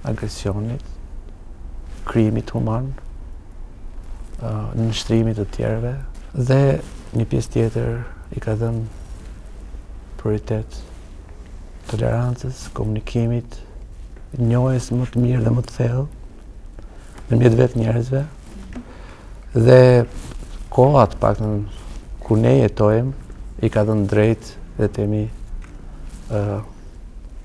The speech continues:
kësaj rruge të dytë, që gjithsesi është një përzgjedhje po njerëzore.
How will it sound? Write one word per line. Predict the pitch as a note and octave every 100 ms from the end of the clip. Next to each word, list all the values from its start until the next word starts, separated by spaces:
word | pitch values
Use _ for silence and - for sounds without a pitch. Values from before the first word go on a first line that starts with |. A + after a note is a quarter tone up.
| - - - - -
kësaj | - - A2
rruge | A2 G#2+
të | G#2 G2
dytë, | A#2 A2+ - - - - - - - - - - - - - - - - -
që | - A#2+ -
gjithsesi | A2 B2+ - B2 - A#2+
është | -
një | A2+
përzgjedhje | - A2 G#2 A#2 A2+ A#2 -
po | A#2
njerëzore. | G#2+ G#2+ G#2 G#2 A2